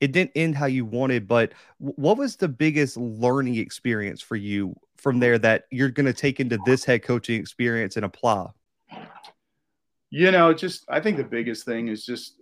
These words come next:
Speaker 2: <clears throat> when you come into a program, you just never know what you're walking into. And, and, um, you,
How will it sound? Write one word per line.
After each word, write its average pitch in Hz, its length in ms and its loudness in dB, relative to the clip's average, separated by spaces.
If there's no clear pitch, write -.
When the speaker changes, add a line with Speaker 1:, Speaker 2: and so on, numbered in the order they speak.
Speaker 2:
<clears throat> - 100 -20
when - 440 -6
you 135 240 -4
come 156 240 4
into 131 140 -2
a 110 40 -4
program, 110 580 -4
you 104 100 -6
just 127 200 -14
never 107 240 -8
know 101 320 -6
what 95 180 -6
you're 98 120 -10
walking 95 420 -6
into. 98 500 -10
And, 90 140 -14
and, 101 440 -6
um, 92 520 -6
you, 107 360 -10